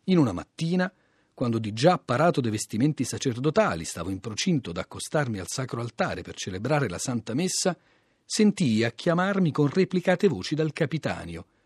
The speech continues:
Acciò che, come cappellano, mi portai con tutta la celerità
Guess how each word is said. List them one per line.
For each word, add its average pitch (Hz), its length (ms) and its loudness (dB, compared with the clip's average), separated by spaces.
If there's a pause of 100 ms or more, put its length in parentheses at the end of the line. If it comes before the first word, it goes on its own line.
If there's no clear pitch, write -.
(400)
Acciò - 360 -6
che, - 300 -6 (240)
come 120 200 2
cappellano, 180 680 2 (360)
mi 160 180 4
portai 170 460 4
con 143 200 4
tutta 254 300 4
la 147 100 4
celerità 147 580 4